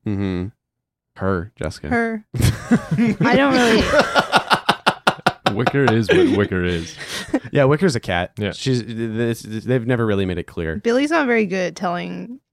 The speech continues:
Speaker 1: It's a
Speaker 2: part
Speaker 1: cat. Yeah,
Speaker 2: genders.
Speaker 1: exactly.
Speaker 2: <laughs>
Speaker 1: It's a cat. Who knows? Uh, but yeah, you haven't seen Wicker, uh,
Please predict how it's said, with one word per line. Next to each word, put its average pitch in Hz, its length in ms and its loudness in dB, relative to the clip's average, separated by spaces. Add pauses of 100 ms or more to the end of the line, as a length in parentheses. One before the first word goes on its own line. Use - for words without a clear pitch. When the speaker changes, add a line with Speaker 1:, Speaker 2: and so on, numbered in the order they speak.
(220)
Speaker 1:
It's - 140 2
a - 20 4
Speaker 2:
part 208 140 2
Speaker 1:
cat. 117 320 4
Yeah, 139 140 4
Speaker 2:
genders. 101 200 2
Speaker 1:
exactly. 135 560 2
Speaker 2:
<laughs> - 40 -20 (360)
Speaker 1:
It's 123 120 -6
a 123 40 -6
cat. 117 280 2
Who 120 80 4
knows? 110 340 0 (300)
Uh, 117 260 4
but 123 120 2
yeah, 151 120 4
you 110 180 4
haven't 117 220 2
seen 107 540 0 (160)
Wicker, 98 500 -2 (100)
uh, 90 580 -2